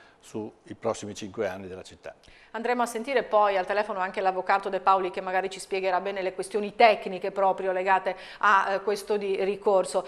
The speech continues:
Speaker 2: Lei ha detto che voi non siete contrari in toto alla pedonalizzazione, quindi le vostre richieste qu-, quali sono? Cosa si dovrebbe fare per via
Speaker 1: Le
Speaker 2: Mercato
Speaker 1: nostre,
Speaker 2: Vecchio?
Speaker 1: le nostre richie-, prima di tutto bisogna farla rivivere e farla rivivere con una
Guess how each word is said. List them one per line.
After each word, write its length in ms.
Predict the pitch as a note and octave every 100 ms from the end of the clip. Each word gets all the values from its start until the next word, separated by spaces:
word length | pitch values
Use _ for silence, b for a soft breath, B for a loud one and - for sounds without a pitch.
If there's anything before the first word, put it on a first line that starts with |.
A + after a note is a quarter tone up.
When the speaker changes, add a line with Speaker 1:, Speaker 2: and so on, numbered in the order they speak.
| B -
Speaker 2:
Lei 160 | A#3+
ha 60 | A#3+
detto 180 | A#3+ C4
che 100 | A3+
voi 160 | A#3+
non 160 | A3+ A3
siete 380 | - C#4 C4+ A#3+
contrari 960 | A3 G#3+ G#3+ G3+ F#3+ F#3+ F3+ F3+ G#3
in 140 | G#3+
toto 520 | A3+ A3 F3+ F3+ F#3 F3+
alla 240 | G3 F#3+
pedonalizzazione, 1400 | G#3 G3+ G#3 G3 G#3 F#3 G#3 G#3 - A#3 C#4 C4+ G#3+ F3+
quindi 280 | A#3+ A#3+ G#3
le 180 | A3
vostre 380 | G#3+ B3+ C4+ B3+
richieste 720 | A#3 A3 B3 C4 B3+ C#4 A3
qu-, 200 | - A3+
quali 320 | - A#3 A3 G#3
sono? 440 | - F3 E3 E3+
Cosa 360 | - C4 C#4 C#4
si 160 | B3
dovrebbe 400 | G#3+ G3 G3+ F#3+
fare 340 | F#3 E3 D#3+ D#3+
per 180 | F3
via 120 | E3 F3
Speaker 1:
Le 120 | B2+
Speaker 2:
Mercato 280 | B2 - E3+
Speaker 1:
nostre, 160 | E3
Speaker 2:
Vecchio? 300 | A2+ G#2+ G2+
Speaker 1:
le 80 | G2+
nostre 340 | A2 B2 -
richie-, 240 | A2 - B2
prima 240 | C#3+ B2
di 140 | A2 G2+
tutto 420 | D3+ D3+ B2+ G2+
bisogna 720 | F#2+ A2 A#2+ A2 G2+ G2 F#2
farla 240 | - A2+
rivivere 580 | A2 A2 A#2 G2+ F#2 F2+
e 100 | G#2+
farla 220 | F#2+ A#2
rivivere 360 | G#2+ A2 C3 G#2+
con 160 | G#2+ A2
una 160 | G#2